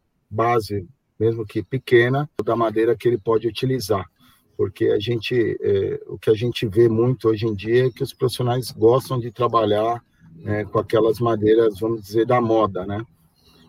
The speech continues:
Então, sempre temos aí três ou quatro madeiras que estão, é, na moda e geralmente são elas que são as mais consumidas, né?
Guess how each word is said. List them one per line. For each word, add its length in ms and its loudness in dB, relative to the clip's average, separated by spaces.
Então, 540 -4
sempre 380 -4
temos 380 0
aí 220 2
três 360 2
ou 120 2
quatro 440 -2
madeiras 840 0
que 100 -8
estão, 580 -2
é, 360 -4
na 160 0
moda 600 6
e 540 2
geralmente 600 2
são 240 0
elas 280 -2
que 100 -10
são 180 -2
as 100 -4
mais 200 -4
consumidas, 720 -2
né? 200 -8